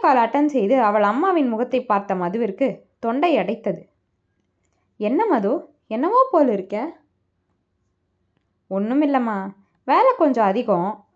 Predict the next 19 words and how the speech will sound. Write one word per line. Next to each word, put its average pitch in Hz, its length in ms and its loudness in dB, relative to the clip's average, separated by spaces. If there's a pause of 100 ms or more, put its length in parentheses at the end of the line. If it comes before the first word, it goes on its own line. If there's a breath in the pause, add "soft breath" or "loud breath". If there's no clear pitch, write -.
அதான் 415 360 0
டயர்டு. 233 420 2 (560)
அப்பா 247 320 2
எங்கம்மா?" 208 420 -2 (1160)
"சாப்பிட்டு 381 520 0
கொஞ்ச 311 220 2
நேரம் 285 320 2
படுக்கிறேன்னு 294 580 2
போனாங்கடா." 190 480 -2 (1040)
"இந்தியாவில் 480 500 2
அப்பொழுது 240 400 0
மதியம் 254 420 0
மூன்று 285 240 2
மணி 302 200 4
தான் 311 160 2
ஆகியிருக்கும்" 247 560 0
என்று 220 240 -2
யோசித்த 196 440 -4
மது, 175 240 -4